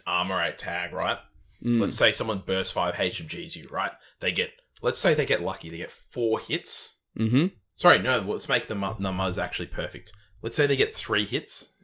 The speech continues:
Speaker 1: and one crit, right?
Speaker 2: Yep.
Speaker 1: No, even better, 'cause they only need, they only need to lose three and go unconscious.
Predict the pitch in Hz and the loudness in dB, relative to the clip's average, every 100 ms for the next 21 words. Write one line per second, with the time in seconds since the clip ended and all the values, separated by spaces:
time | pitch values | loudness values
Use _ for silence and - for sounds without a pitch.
0 | - 87 85 82 - 78 - - _ _ | -14 -6 -6 -6 -8 -10 -10 -18 _ _
1 | _ - 113 214 - - 160 - _ _ | _ 2 4 4 2 2 2 0 _ _
2 | _ _ - 226 156 - _ _ 175 175 | _ _ 0 2 4 0 _ _ 4 4
3 | 156 120 95 82 101 110 107 107 98 - | 6 6 4 2 -2 0 0 0 -2 -2
4 | 98 95 98 95 90 90 85 - 95 87 | -2 -2 0 -2 -2 -2 -2 -2 -2 0
5 | 87 82 82 85 82 - - | 0 -2 -2 -6 -6 -8 -8